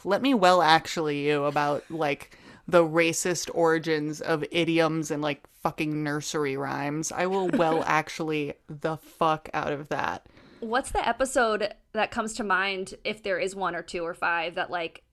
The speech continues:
Speaker 2: is, are, are, like, a set of facts that you refer to the most? That, that you find yourself being like, "Actually, that's not the whole story," in your,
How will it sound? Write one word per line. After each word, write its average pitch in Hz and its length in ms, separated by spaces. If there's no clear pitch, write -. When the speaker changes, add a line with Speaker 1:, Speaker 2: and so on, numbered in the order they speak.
Speaker 2:
is, 220 220
are, 196 140
are, 220 180
like, 220 120
a 196 60
set 226 240
of 233 120
facts 190 340
that 190 120
you 185 240
refer 202 360
to 220 160
the 180 80
most? 175 540
That, - 240
that 196 200
you 202 100
find 185 220
yourself 190 320
being 180 160
like, 170 260
"Actually, 254 320
that's 226 100
not 220 140
the 220 60
whole 202 120
story," 196 600
in 170 160
your, 143 320